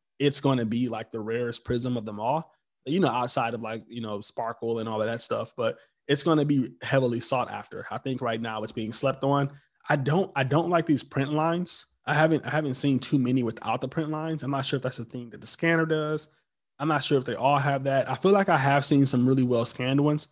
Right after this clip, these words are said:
where I didn't see the print lines. I think those are gonna be the ones that go for a good amount of money. If, you know, get a good scanner, you know, I don't know, but thi-, this is ugly. So I, I'll, I'll be interested to see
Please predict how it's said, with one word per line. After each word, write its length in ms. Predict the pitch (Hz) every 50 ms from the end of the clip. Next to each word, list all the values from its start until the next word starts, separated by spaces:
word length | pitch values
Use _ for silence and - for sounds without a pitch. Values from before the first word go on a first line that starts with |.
| _ _ _ _ _ _ _ _
where 120 | - 131 123
I 60 | 120
didn't 240 | 117 131 123 - 113
see 160 | - 147 135
the 100 | 139 131
print 220 | 131 160 151 147
lines. 360 | 151 151 156 156 160 160 - -
I 120 | - 127 135
think 240 | - 156 147 135
those 300 | - 117 113 123 127 120
are 100 | 123 117
gonna 220 | 117 123 117 117 110
be 100 | 120 120
the 120 | 113 110
ones 320 | 104 107 117 117 117 113 110
that 160 | 113 104 104
go 200 | 101 101 107 107
for 240 | 104 - - 104 98
a 60 | 98
good 180 | 95 117 107
amount 220 | 104 110 110 107 104
of 60 | 107
money. 280 | - 113 127 151 170 170 - _ _ _ _ _ _ _
If, 220 | - 120 127 - -
you 80 | 127
know, 120 | 127 117 113
get 140 | 120 160 180
a 40 |
good 140 | 190 190 165
scanner, 420 | - - 147 151 147 120 101 - - -
you 80 | 113
know, 80 | 113 110
I 80 | 113 123
don't 140 | 131 127
know, 220 | 131 120 107 110 - _
but 300 | - 110 113 113 113 113 - _ _ _ _ _ _ _ _
thi-, 120 | 143 156
this 280 | 135 127 143 170 170 -
is 120 | 147 127
ugly. 380 | 120 135 131 110 101 95 107 - _ _ _
So 420 | - - 131 120 117 117 120 - _ _ _ _ _ _ _ -
I, 100 | 123 98
I'll, 160 | - 131 139 120
I'll 100 | 131 139
be 100 | 151 151
interested 440 | 139 139 147 139 147 131 - 135 117
to 80 | 120
see 340 | 120 - - 135 131 123 123